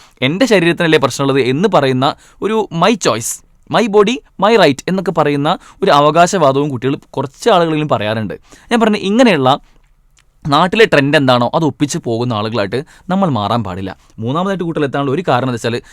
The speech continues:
ഇത് സർവത്ര സുലഭമാണ്. ഞാൻ പറഞ്ഞു, ഇനി നമ്മൾ സ്-, പിന്നെ അടുത്തൊരു വർഷം, അത് അടുത്ത അധ്യയന വർഷം സ്കൂളിലേക്കും കോളേജിലേക്കൊക്കെ പോകുമ്പോ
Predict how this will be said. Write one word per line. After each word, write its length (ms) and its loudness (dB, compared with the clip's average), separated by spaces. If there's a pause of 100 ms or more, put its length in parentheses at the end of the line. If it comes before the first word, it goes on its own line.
(140)
ഇത് 60 -8
സർവത്ര 540 -4
സുലഭമാണ്. 640 -8 (340)
ഞാൻ 80 -2
പറഞ്ഞു, 160 2
ഇനി 220 -2
നമ്മൾ 340 -2 (220)
സ്-, 160 -18
പിന്നെ 220 -2
അടുത്തൊരു 340 0
വർഷം, 360 0
അത് 140 -2
അടുത്ത 220 -2
അധ്യയന 320 -2
വർഷം 340 -2 (160)
സ്കൂളിലേക്കും 500 -4
കോളേജിലേക്കൊക്കെ 500 0
പോകുമ്പോ 500 -2